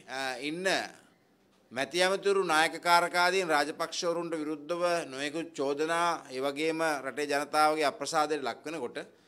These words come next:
ඒගොල්ලෝ අපිට උත්සාහ කරනවා, ඒගොල්ලෝ විපක්ෂ නායකවරයාට විරුද්ධව නොයෙක් චෝදනා ගොනු කරන්න, එහෙම නැත්නම් නොයෙක් විදියට මඩ ගහන්න,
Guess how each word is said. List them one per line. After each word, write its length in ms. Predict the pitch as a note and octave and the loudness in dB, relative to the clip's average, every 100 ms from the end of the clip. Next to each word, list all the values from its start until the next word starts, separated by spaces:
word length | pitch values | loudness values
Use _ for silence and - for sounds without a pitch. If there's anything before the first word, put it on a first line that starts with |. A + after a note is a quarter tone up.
| _ _ A#2+ | _ _ -4
ඒගොල්ලෝ 520 | D3+ G3+ A#3+ A#3+ A3 | 0 4 4 6 4
අපිට 220 | F#3+ F3+ | 4 -2
උත්සාහ 380 | E3+ - D3+ D3 | -6 -6 -6 -6
කරනවා, 320 | C3+ C3+ F3+ | -6 -8 -4
ඒගොල්ලෝ 400 | F3 F3 E3+ E3 | -4 -2 -2 -2
විපක්ෂ 260 | C#3+ D#3 E3 | -4 -6 -6
නායකවරයාට 600 | D3+ C#3+ C3+ C#3 C#3 C3+ C#3 - _ _ _ | -4 -4 -4 -4 -4 -4 -6 -8 _ _ _
විරුද්ධව 420 | C3+ C#3+ C3 D3 F3+ F3 - - | -10 -10 -4 -2 -2 -6 -18 -20
නොයෙක් 500 | C3 D3 F3+ A3+ A3+ - - _ | -10 -2 4 4 2 -8 -20 _
චෝදනා 500 | D#3+ D#3+ D#3+ D#3+ D#3 C#3 - C3+ | -4 -2 -2 0 -2 -4 -12 -12
ගොනු 220 | C#3 C#3+ | -8 -6
කරන්න, 320 | C#3+ C#3 D#3 | -2 -2 -2
එහෙම 180 | E3+ D3+ | -4 -2
නැත්නම් 340 | D3+ - D#3 D3+ C3+ | -4 -4 -6 -6 -10
නොයෙක් 300 | C#3+ D3 D3+ | -8 -8 -8
විදියට 300 | D#3 D3+ C#3+ | -8 -6 -6
මඩ 220 | C#3 B2+ D#3+ | -4 0 2
ගහන්න, 360 | E3 D3 C#3+ | 4 4 2